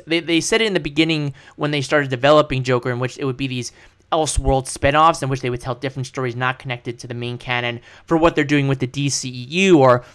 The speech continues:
what Matt Reeves is doing. It'd be something completely different. And it seems like that's the direction that Todd Phillips is going in,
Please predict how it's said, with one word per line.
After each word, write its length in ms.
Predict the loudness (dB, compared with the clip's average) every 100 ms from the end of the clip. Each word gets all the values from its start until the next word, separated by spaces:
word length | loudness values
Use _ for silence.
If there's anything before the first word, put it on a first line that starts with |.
| -4
what 120 | -2
Matt 240 | 0 0 2
Reeves 280 | 2 2 0
is 100 | 0
doing. 220 | 0 0
It'd 100 | -4
be 80 | -6
something 340 | -4 -4 -6
completely 360 | -6 -4 -4 0
different. 440 | 0 2 0 -2 -8 -20 -20 -4
And 340 | -2 -2 -4 -6 -6
it 140 | -6
seems 260 | -2 -2 0
like 160 | 0
that's 320 | 2 2 2
the 140 | -4 -6
direction 400 | 0 0 0 -6
that 80 | -2
Todd 240 | 0 2
Phillips 240 | 2 2
is 80 | 2
going 280 | 0 0 2
in, 220 | -2 -4